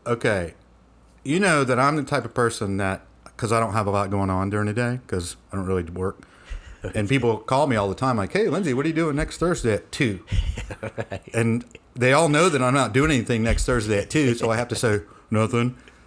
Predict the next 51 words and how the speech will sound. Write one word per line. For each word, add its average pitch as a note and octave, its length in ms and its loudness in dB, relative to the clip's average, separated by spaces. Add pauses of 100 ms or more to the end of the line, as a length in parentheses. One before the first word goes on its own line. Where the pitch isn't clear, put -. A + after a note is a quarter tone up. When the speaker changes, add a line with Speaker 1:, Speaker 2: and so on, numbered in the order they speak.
Speaker 2:
<laughs> - 400 -18
Speaker 1:
"Hey, E3+ 240 4
you B2+ 160 0
wanna C#3+ 160 0
help D3 160 2
me C#3+ 80 0
move C#3+ 220 0
a B2 60 0
piano?" D#3 560 0
Or, A#2+ 120 0
you C3 180 -4
know, B2 240 2
Speaker 2:
Yeah, C3 180 2
Speaker 1:
and - 20 0
I'm D3+ 60 0
like, - 120 2
Speaker 2:
right. D3 80 -4
Speaker 1:
"Hey, D3+ 200 2
man, A#2+ 260 -4
no, E3 340 -4
not B2+ 180 -6
really." C3 360 -2 (320)
Anyway, D3+ 320 4
so A#2 400 2 (120)
that, C#3 280 -2 (500)
so C3+ 260 0
there's C3+ 220 0
a C3 60 0
story D#3 440 4
out G#2+ 180 2
there G2+ 280 0
where G#2+ 500 -2 (540)
there's G#2+ 180 -2
a G#2 60 -4
couple G2+ 640 -2
and A2 100 -2
they're G#2 120 0
naturalists. G2+ 1000 -6 (340)
Speaker 2:
Okay. A2 220 0
Speaker 1:
Okay? A2+ 300 -2 (320)
Speaker 2:
Sure. F3 180 -2
Speaker 1:
And A2 220 0
they C#3 120 4
want D#3 200 0
to C#3 80 -2
hire C#3+ 360 2
you F3 180 2
to D3 140 -2
help C#3+ 300 -4
them C3 260 0
move, A2 580 -2